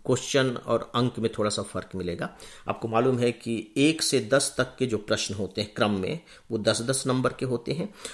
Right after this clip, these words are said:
और फिर ग्यारह से लेकर के जो बीस तक के प्रश्न होते हैं वो पन्द्रह, पन्द्रह नंबर के होते हैं, है ना। तो आप बिल्कुल दस से गुणा या पन्द्रह से गुणा करके नहीं समझ सकते। तो जो भारत का इतिहास है उससे कुल तीन क्वेश्चन पूछे गए,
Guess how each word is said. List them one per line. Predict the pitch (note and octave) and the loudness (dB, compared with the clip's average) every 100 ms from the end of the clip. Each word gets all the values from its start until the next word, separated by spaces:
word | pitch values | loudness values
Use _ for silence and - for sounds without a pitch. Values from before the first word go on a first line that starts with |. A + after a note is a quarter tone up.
| - | 2
और | C3 | 4
फिर | D3 | 4
ग्यारह | A#2+ B2 B2+ D#3 | 6 10 10 10
से | E3+ D#3 | 6 6
लेकर | C3+ C#3 D3 | 6 6 4
के | C3 C#3+ | 4 2
जो | B2 | 2
बीस | G2+ A#2+ E3 E3+ - | 0 2 4 4 2
तक | C3 - - | 0 -2 0
के | C#3+ | 0
प्रश्न | - A#2+ - | 2 0 0
होते | G#2 G2 - | -2 -2 -2
हैं | C#3 | 0
वो | C#3 | 2
पन्द्रह, | C3 B2 A#2+ | 4 4 4
पन्द्रह | G#2+ G2 G2+ | 2 0 2
नंबर | F#2+ F#2+ F2+ | 0 -2 -6
के | - | -8
होते | E2 - | -10 -8
हैं, | F#2+ | -6
है | B2 | -2
ना। | A3+ | -2
तो | F3 | 0
आप | A#2+ A#2+ - | 0 0 0
बिल्कुल | B2+ C3+ D3+ D3 - | 0 2 2 -2 2
दस | B2+ C3+ | 4 4
से | - | 4
गुणा | C3 A#2+ A#2+ | 4 6 6
या | A#2+ | 6
पन्द्रह | - A#2 A#2+ | 4 2 4
से | A#2 | 2
गुणा | G#2 A2+ G#2 | 2 2 2
करके | G2+ - | -2 -2
नहीं | G2+ | -2
समझ | G2 F#2 F2 | -2 -4 -6
सकते। | - - E3+ - - - - | -8 -4 -4 -4 -16 -14 2
तो | D#3 | 4
जो | C3 B2 | 6 2
भारत | C3 C#3+ E3 - | 6 8 8 6
का | D3 | 4
इतिहास | C#3+ C3 C3 C#3 - | 4 0 0 0 2
है | D#3 D#3+ | 2 2
उससे | A#2 - A#2 G#2 - | -2 -6 -8 -6 -4
कुल | A2 A2+ | -4 -4
तीन | G#2 G#2+ G#2+ | -4 -2 -2
क्वेश्चन | G#2 G2+ - G#2 | -2 -6 -4 -6
पूछे | G2+ - F#2 | -6 -4 -2
गए, | A2+ | 0